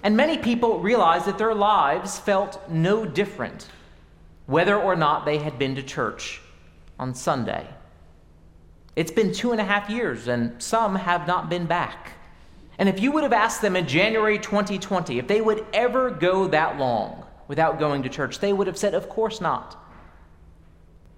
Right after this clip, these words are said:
And yet here we are. People who walk away from the faith, though, they would not call themselves atheists. They rarely leave the church in a huff over a disagreement.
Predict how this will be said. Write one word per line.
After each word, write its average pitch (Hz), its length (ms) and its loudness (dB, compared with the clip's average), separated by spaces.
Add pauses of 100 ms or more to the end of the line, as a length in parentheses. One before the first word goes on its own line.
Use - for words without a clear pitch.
(200)
And 143 160 -4
yet 151 120 -2
here 175 200 -4
we 151 140 -2
are. 107 260 -2 (1800)
People 240 280 2
who 233 140 2
walk 196 280 4
away 185 240 4
from 175 160 -4
the 160 80 2
faith, 190 280 0
though, 190 160 2
they 233 160 0
would 302 160 -6
not 269 200 0
call 180 280 0
themselves 160 560 0
atheists. - 840 -6 (540)
They 220 160 4
rarely 233 580 4
leave 190 420 0
the 180 100 0
church 202 440 -2
in 170 100 2
a 156 80 4
huff - 560 -2 (480)
over 160 280 0
a 135 100 -2
disagreement. 156 800 -2